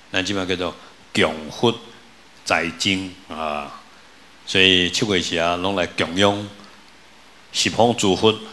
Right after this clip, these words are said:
供养持戒出家人。结果目犍连的老母就脱离恶鬼道一劫之苦，一劫是几十亿年呢，遐尼艰苦，然后呢来升天。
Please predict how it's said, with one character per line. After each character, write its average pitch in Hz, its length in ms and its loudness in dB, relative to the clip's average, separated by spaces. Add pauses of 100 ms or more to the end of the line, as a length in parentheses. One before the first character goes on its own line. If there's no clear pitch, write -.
(380)
供 82 180 -4
养 95 400 2
持 - 220 0
戒 80 260 -2
出 107 180 -2
家 90 120 -2
人。 69 140 -6 (800)
结 95 100 0
果 92 300 4
目 82 180 -2
犍 104 160 2
连 87 160 -4
的 85 200 -4
老 76 200 -2
母 110 200 2
就 87 160 0
脱 - 220 -2
离 85 180 -6
恶 - 120 2 (120)
鬼 120 180 2
道 92 220 -2
一 - 220 -2 (140)
劫 - 220 4
之 95 160 -4
苦， - 320 4 (960)
一 95 60 -4
劫 98 220 2
是 85 240 -6 (760)
几 104 100 -2
十 90 180 -2
亿 131 120 6
年 87 260 -2
呢， 85 140 -2 (320)
遐 101 60 -4
尼 92 120 -2
艰 82 200 -8
苦， 101 240 -2 (880)
然 85 160 0
后 82 160 2
呢 82 160 -4 (540)
来 78 340 -4
升 92 320 0
天。 110 280 2